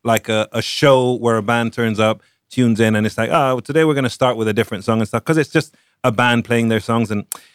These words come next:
and, and, there, and there's in, in, in, I hate the in,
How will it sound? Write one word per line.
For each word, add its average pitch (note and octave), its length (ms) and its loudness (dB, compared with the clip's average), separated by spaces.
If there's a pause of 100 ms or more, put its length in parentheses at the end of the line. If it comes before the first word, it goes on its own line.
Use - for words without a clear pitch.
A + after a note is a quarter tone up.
(240)
and, A#2 260 2
and, A#2 180 0
there, A2 140 -2
and A2 220 -2
there's G#2 320 -4
in, A#2 260 2
in, A2 280 -2
in, A#2 280 0
I - 40 -18
hate A#2 400 -6
the A2 140 -6
in, G#2+ 540 -2